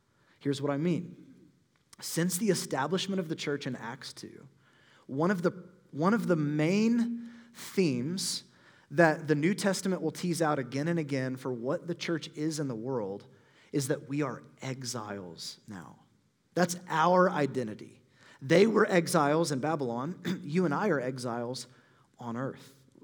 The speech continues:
This is how Peter, the Apostle Peter, opens up his very first letter in the New Testament. He says this, "Peter, an apostle of Jesus Christ, to those who are," I love this, "elect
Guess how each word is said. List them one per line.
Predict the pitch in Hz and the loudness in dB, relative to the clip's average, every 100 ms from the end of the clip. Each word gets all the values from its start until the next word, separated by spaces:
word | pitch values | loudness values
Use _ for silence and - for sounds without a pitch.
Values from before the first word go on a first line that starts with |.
| - | -16
This | 135 175 175 | -6 -2 0
is | 226 | 2
how | 190 151 | 4 4
Peter, | 151 196 180 143 | 0 2 2 2
the | 131 | 0
Apostle | 123 147 151 127 | -4 -4 -6 -6
Peter, | - 147 131 - - - | -2 0 -2 -6 -18 -2
opens | 156 160 151 | 0 2 2
up | - | 2
his | 139 | 0
very | 120 139 | 0 -2
first | 139 135 135 | 0 -4 -2
letter | 127 123 | -2 -2
in | 120 | -4
the | |
New | 113 | -6
Testament. | 110 117 - 107 - | -6 -8 -6 -12 -8
He | 139 | -4
says | 135 127 110 | -2 -2 -4
this, | 104 - - - - - _ _ _ _ - - | -6 -8 -14 -16 -20 -20 _ _ _ _ -20 0
"Peter, | 160 143 117 107 - - - | 2 4 2 -4 -10 -20 -10
an | 123 | -8
apostle | 110 - - 175 226 180 135 | -8 -10 -10 -6 -2 0 0
of | |
Jesus | 110 117 117 113 | -2 -6 -6 -8
Christ, | - 117 113 - - - - _ | -6 -4 -4 -8 -12 -20 -20 _
to | - 175 139 | -2 0 0
those | 117 160 190 226 226 - | 0 4 6 6 2 2
who | 165 | 4
are," | 135 135 156 | 4 2 0
I | 131 | -2
love | 120 165 143 | -4 -4 -2
this, | 117 127 - - - - _ | -4 -4 -10 -16 -20 -20 _
"elect | 143 123 131 175 143 147 - | -4 -2 2 4 4 0 -10